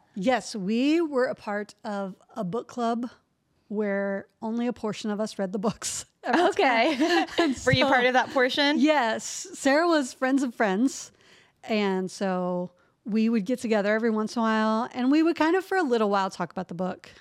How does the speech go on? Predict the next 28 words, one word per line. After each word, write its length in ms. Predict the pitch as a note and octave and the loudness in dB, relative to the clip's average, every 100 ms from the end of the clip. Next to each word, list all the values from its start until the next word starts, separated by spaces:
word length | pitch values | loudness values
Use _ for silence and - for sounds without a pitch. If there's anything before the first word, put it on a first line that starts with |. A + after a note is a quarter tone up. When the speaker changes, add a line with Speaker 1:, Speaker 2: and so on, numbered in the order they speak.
| _ _ _ _ _ _ | _ _ _ _ _ _
Speaker 1:
Um, 440 | A3+ G3 F3+ E3+ E3+ _ _ _ _ _ - - _ _ | -4 -2 -2 -6 -10 _ _ _ _ _ -20 -20 _ _
and 200 | A3 G#3 | -4 0
then, 480 | G#3+ G#3 G#3 G3 G3 - _ | 0 0 0 -2 -6 -10 _
but 100 | - | -2
it 120 | C#4 - | -2 0
always 360 | D4 D#4 C#4+ | 0 2 0
ended 200 | C4 A#3+ | -2 -2
up 160 | A3+ - | -2 -2
just 240 | G#3+ - _ _ - | -8 -10 _ _ -6
being 260 | G3 F#3 | -4 -4
a 60 | F3+ | -6
conversation 540 | - F3+ E3+ F#3 - | -8 -10 -12 -14 -10
about 240 | A3 A3+ - - | -8 -8 -12 -12
life 580 | A3+ - B3 - - _ _ | -10 -10 -12 -16 -20 _ _
and 380 | G#3 F3 F3 - _ _ _ _ _ _ _ _ _ _ _ _ _ _ | -6 -6 -8 -12 _ _ _ _ _ _ _ _ _ _ _ _ _ _
those 220 | B3 A#3 | 0 2
big 220 | G3 B3 | 2 0
conversations 540 | A#3+ B3 A#3 B3 - E3+ | 2 0 0 -2 -4 -4
about 180 | F3 F3+ | -4 -2
what 100 | F#3+ | -2
does 140 | F#3 | -4
it 80 | A3+ | -4
mean 240 | F#3+ F3+ | -4 -4
to 80 | F3 | -4
be 200 | F3 F3 | -4 -4
people. 480 | - F#3 - F#3 G3 - _ - | -4 -6 -4 -8 -8 -12 _ -4
And 420 | G#3+ F#3+ F3+ E3 - | -2 -2 -4 -10 -18
so 520 | - A3+ G3+ G3 G3 | -6 -2 -2 -2 -6